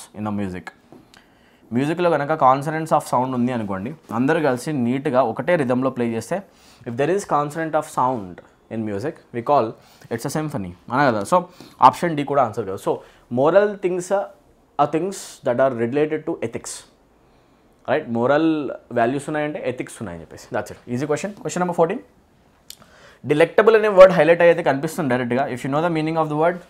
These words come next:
that's fine. If you don't know the meaning of the word, please go through this entire statement. చదువుకోండి. But at the end of the day, delectable things are things that are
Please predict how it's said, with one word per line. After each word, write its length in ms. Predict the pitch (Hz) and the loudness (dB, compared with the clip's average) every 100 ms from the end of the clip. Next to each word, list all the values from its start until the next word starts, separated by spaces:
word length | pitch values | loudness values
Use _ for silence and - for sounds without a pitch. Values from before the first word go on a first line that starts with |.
| - | -8
that's 160 | 110 147 | -4 0
fine. 160 | 143 147 - - _ 147 | -2 -4 -18 -20 _ -4
If 60 | 143 | -2
you 40 | 131 | 4
don't 180 | 175 247 180 | 4 4 2
know 80 | 156 | 0
the 60 | 135 | -2
meaning 180 | 127 127 | -4 -4
of 40 | 107 | -4
the 80 | 101 | -4
word, 140 | 101 98 | -6 -6
please 220 | 127 139 117 | -8 -6 -6
go 60 | 110 | -6
through 140 | 110 110 | -4 -8
this 120 | 120 101 | -6 -8
entire 300 | 104 101 165 - _ _ - | -6 -6 -6 -10 _ _ -6
statement. 360 | 131 87 - - _ _ - | -4 -4 -10 -20 _ _ -2
చదువుకోండి. 420 | 135 170 135 123 113 _ _ | 0 2 0 -2 -8 _ _
But 80 | 160 | 0
at 60 | 170 | 4
the 60 | 185 | 4
end 100 | 165 175 | 6 6
of 40 | |
the 80 | 160 | 6
day, 80 | 143 - - - | 2 -2 -10 -6
delectable 440 | 139 180 180 214 226 196 | 2 2 2 2 2 0
things 180 | 175 185 | 0 0
are 60 | 175 | 0
things 160 | 160 170 | -4 -2
that 100 | 156 | 4
are 60 | 156 | 4